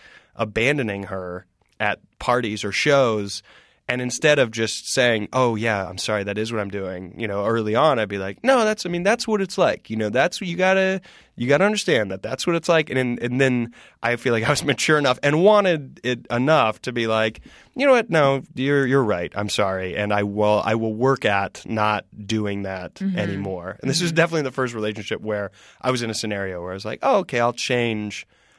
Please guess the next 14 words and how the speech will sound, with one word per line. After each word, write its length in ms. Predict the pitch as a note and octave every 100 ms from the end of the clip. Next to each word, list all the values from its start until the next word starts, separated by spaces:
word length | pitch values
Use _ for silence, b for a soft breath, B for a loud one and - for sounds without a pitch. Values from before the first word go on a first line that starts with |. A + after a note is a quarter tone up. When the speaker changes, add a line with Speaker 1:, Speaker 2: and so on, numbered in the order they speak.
| b
Speaker 1:
my 140 | A2 G#2+
pattern 720 | - F#3+ D#3+ B2 A2+ A2+ - b b
because 320 | C3 C3 C3 A#2+
you're 160 | B2
right. 360 | G#2 - - - _ _
You 140 | A2 A2+
know, 200 | A2 A2+
if 240 | A#2 A2
you 160 | B2+ C3+
are 100 | C#3+
Speaker 2:
Yeah. 60 |
Speaker 1:
coming 180 | C3+ C3+
with 200 | D#3 F3
me, 320 | D3 C3+ C3